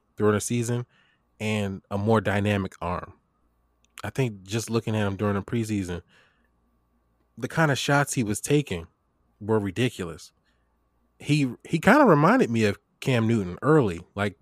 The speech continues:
the, the amount of power he was throwing in them footballs. Even the wide receivers was like, you know, "Dag, you gotta take something off of that so I can catch the ball," 'cause it was hitting their hands and bouncing right off.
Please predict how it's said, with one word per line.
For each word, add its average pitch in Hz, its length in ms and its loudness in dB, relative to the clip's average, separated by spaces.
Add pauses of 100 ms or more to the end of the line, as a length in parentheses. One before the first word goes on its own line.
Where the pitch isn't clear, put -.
the, 110 160 -2
the 110 220 -2
amount 131 260 4
of 127 80 0
power 131 300 4
he 123 100 -2
was 113 160 -4
throwing 117 340 0
in 101 80 -4
them 98 160 -4
footballs. 92 580 -4 (380)
Even 170 160 6
the 156 60 8
wide 139 180 10
receivers 151 480 4
was 120 140 -2
like, 104 200 2 (140)
you 120 120 -4
know, 95 140 0
"Dag, 135 380 2
you 123 100 -4
gotta 139 180 4
take 135 180 -2
something 120 260 -2
off 156 200 2
of 123 60 0
that 110 100 0
so 120 100 0
I 120 60 2
can 104 100 -6
catch 143 220 -2
the 110 80 -2
ball," 131 340 2
'cause 107 180 -4
it 117 60 2
was 110 180 0
hitting 147 200 -2
their 123 160 2
hands 151 420 2 (420)
and 110 180 0
bouncing 127 340 2
right 123 200 4
off. 139 400 0